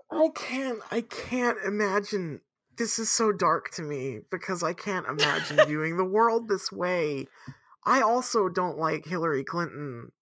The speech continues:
Speaker 1: but I, I, it, it d-, doesn't feel that hard to be able to, like, look at the world and, and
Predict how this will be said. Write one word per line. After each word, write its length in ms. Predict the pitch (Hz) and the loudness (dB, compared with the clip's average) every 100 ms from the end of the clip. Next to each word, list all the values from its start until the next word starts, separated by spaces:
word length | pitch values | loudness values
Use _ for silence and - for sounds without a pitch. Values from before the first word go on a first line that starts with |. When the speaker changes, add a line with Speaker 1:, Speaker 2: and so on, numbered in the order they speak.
| - | -20
Speaker 1:
but 380 | 170 190 170 156 _ _ _ _ _ _ _ _ _ 494 453 330 - | 0 2 4 0 _ _ _ _ _ _ _ _ _ -12 -10 -12 -6
I, 200 | 202 208 | 0 2
I, 180 | 147 123 170 214 208 - - - _ _ _ _ _ _ _ - | 2 0 -2 -4 -10 -18 -20 -20 _ _ _ _ _ _ _ -10
it, 100 | 185 139 | -8 -8
it 100 | 156 190 | -12 -12
d-, 200 | - 240 | -18 -8
doesn't 300 | 196 220 202 | -2 -2 -2
feel 220 | 180 240 202 | 0 2 4
that 180 | 190 - | 2 0
hard 420 | - 175 170 175 | 2 4 4 0
to 60 | |
be 180 | 175 160 | 0 4
able 160 | 156 160 | 4 2
to, 60 | 160 | 2
like, 280 | 151 147 | 2 2
look 200 | 165 165 | 0 -2
at 100 | 170 | -2
the 80 | 165 | -2
world 460 | 147 143 143 147 147 | -2 4 4 4 0
and, 220 | 151 143 | -4 -4
and 340 | 143 143 143 | -2 -2 -4